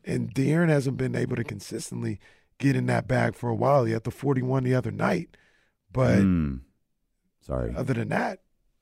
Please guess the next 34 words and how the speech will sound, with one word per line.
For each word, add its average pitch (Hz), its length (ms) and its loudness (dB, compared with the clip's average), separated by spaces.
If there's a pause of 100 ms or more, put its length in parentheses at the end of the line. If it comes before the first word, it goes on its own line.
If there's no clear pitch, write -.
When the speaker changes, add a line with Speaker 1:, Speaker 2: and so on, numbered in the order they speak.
Speaker 1:
it 120 80 -18
hadn't 117 140 -12
really 127 180 -2
happened 117 280 -2
too 101 120 -8
much. - 320 -12
Speaker 2:
Tough 95 200 0
news 87 260 4
for - 140 -8
the 58 80 -4
Knicks. 78 420 0
O 95 140 2
G 80 260 0
out 65 220 -2
for - 80 -6
the 67 100 0
next 67 340 -2
three 67 180 -2
weeks. 64 320 -4
He 80 100 -2
had 82 140 2
a 73 60 -2
procedure 76 720 -2
to 65 100 -4
remove 71 500 2
a 62 60 -2
loose 73 420 0
bone 76 460 2
fragment 58 480 -4
Speaker 1:
Oh. 113 260 2
Speaker 2:
in 67 120 -6
his 64 160 -6
right 76 280 -2
elbow. 67 560 -2